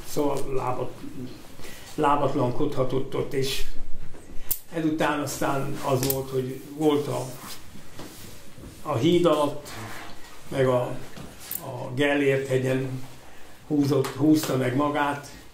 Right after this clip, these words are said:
hogy annyi pénzt össze tudjon szerezni, hogy ezeknek a gyerekeknek a, ö, fizetését megtegye, hiszen,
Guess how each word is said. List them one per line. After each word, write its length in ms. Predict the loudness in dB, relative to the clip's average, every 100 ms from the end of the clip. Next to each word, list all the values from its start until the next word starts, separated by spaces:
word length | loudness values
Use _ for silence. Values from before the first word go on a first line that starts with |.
| -20 -18 -18 -16 -16 -16 -20 -20 -16
hogy 540 | -8 2 4 4 2 -6 -14 -8
annyi 300 | 2 6 6
pénzt 360 | 4 4 2 2
össze 300 | 0 2 2
tudjon 380 | 2 0 -2 -2
szerezni, 460 | 0 0 0 -2
hogy 220 | 0 0
ezeknek 480 | 0 0 0 -2 -4
a 40 | -2
gyerekeknek 680 | -2 -2 -2 -6 -6 -8
a, 120 | -8 -10 -14 -20 -20 -20 -20 -20 -20 -20 -16
ö, 40 | -14 -12 -12 -14 -16 -18 -6
fizetését 800 | 0 2 2 0 -2 -2 -4
megtegye, 440 | -4 -6 -4 -4 0
hiszen, 540 | 0 0 -2 -2 -4